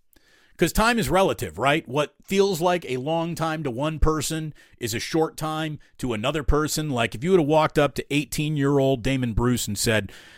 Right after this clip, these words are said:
"Hey, something that you want is still a hundred and five days away," I would have been like, "Ah, that, that takes forever." Now that I'm forty-eight years old, I know that a hundred and five days, three months goes by like that. You know, I mean, I don't know if it's kids do that to you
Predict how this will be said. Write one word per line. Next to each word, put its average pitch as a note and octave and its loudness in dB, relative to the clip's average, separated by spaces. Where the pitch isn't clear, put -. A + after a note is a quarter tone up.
"Hey, A3 10
something A3+ 2
that G#3 -2
you F#3 0
want F3+ 0
is B2 -4
still C#3+ -2
a B2+ 0
hundred D3+ -2
and A#2 -10
five D3 0
days C3 -4
away," A2+ -4
I G#2+ -4
would B2 -2
have B2 -6
been C3 -6
like, B2 -6
"Ah, A3+ 8
that, F3 0
that F#3 -8
takes D#3 -6
forever." B2 -4
Now G#3 2
that A3 6
I'm F#3 0
forty-eight F#3+ 4
years E3+ 0
old, E3 2
I E3 -4
know E3+ -4
that D3+ -2
a A#2 -4
hundred D#3 -4
and A#2+ -10
five D#3+ 0
days, D3 -4
three E3 0
months D3+ -2
goes B2+ -2
by B2 -2
like G#2+ -8
that. F#2 -8
You B2 -8
know, F2+ -6
I C#3+ -8
mean, A#2+ -6
I C#3+ 2
don't D#3 0
know D3 2
if B2+ -4
it's - -8
kids F#3+ 6
do F#3 -4
that F#3 0
to F3 -4
you E3 -4